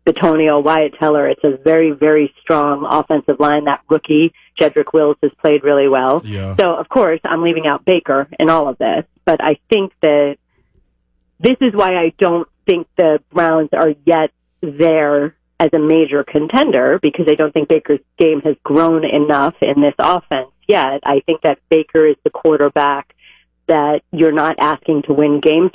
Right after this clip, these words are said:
Speaker 1: for you. You're just asking him not to make too many mistakes.
Speaker 2: On the
Speaker 1: You're
Speaker 2: si-
Speaker 1: asking him to manage the game properly, and I don't think there's any shame in that.
Speaker 2: On the
Speaker 1: Not
Speaker 2: side
Speaker 1: every
Speaker 2: of
Speaker 1: quarterback needs to be, you know, Peyton Manning in his heyday,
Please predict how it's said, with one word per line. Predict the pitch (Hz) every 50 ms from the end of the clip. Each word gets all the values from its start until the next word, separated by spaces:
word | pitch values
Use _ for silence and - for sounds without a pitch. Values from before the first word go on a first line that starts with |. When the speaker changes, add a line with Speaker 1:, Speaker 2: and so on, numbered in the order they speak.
| -
Speaker 1:
for | - 226
you. | 233 233 233 226
You're | 220 208 165 151 143 -
just | 151 151 - -
asking | - 139 143 147 - 156 143
him | 139 143 143
not | 139 135 - -
to | -
make | 151 139 131 _
too | - - -
many | - - - -
mistakes. | 123 - _ - - - _ _ - _ _ _ _ _ _ _ _ - _ _
Speaker 2:
On | - 123 135 135
the | 165
Speaker 1:
You're | 156 139
Speaker 2:
si- | 143
Speaker 1:
asking | 135 139 - 165 139
him | - 143 -
to | - 143
manage | 143 151 151 151 156 - _ -
the | - 143
game | - 143 139 139
properly, | - - 151 156 - - 165 170 180 180 175 175 -
and | - 147 156 147 -
I | - 165
don't | - 170 180 190
think | - 196 -
there's | 180 175 170 156 - -
any | 170 160 165 180 175 175 175 170 _ _ _ _ _ - - - -
shame | 165 160 160 151
in | 135 117
that. | 98 78 69 58 - _ _ _ _ _ _ _ _ - _ _ _ -
Speaker 2:
On | 127 127
the | 120
Speaker 1:
Not | 117
Speaker 2:
side | - 165 170 170 180
Speaker 1:
every | 185 151 -
Speaker 2:
of | 131
Speaker 1:
quarterback | - - 180 170 170 156 156 147 143 _ -
needs | 160 156 156 - - -
to | 160
be, | 143 156 147 143 143 143 143 147 - _ _ _ _ _ _ - -
you | 170
know, | 156 147 139 135 - _ _ -
Peyton | - 185 160 156 160
Manning | 156 151 156 156 156 147 143
in | 143
his | 143 139 -
heyday, | - 156 139 143 139 135 - 82 -